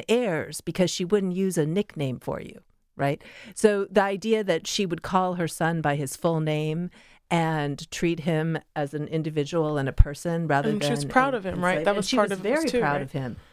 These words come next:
Speaker 1: Exactly. So it was appalling. And she had to encounter that at various points so that this really was a thorn in her <laughs> side, so that when the Senate in nineteen twenty-three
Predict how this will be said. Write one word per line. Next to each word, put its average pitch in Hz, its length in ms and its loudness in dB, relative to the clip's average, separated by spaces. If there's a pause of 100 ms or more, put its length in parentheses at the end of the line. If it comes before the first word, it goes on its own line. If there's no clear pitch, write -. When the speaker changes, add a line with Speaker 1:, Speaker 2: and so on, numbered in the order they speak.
(140)
Speaker 1:
Exactly. 165 680 -4 (300)
So 214 400 2
it 247 140 2
was 240 260 0 (140)
appalling. - 680 0 (140)
And 202 440 2 (100)
she 269 320 0
had 254 360 -2
to 208 260 0
encounter 220 540 0
that 165 360 0 (320)
at 175 180 2
various 202 380 0
points 180 640 0 (100)
so 208 220 2
that 202 180 0 (320)
this 226 400 -2
really 214 380 0
was 175 240 0
a 147 240 0 (520)
thorn 269 280 2
in 165 140 0
her 233 200 0
<laughs> - 120 -2
side, 160 380 2 (320)
so 220 220 4
that 196 220 -2
when 220 420 0 (140)
the 180 140 2
Senate 226 480 2
in 175 180 0
nineteen 202 420 0
twenty-three 196 840 -4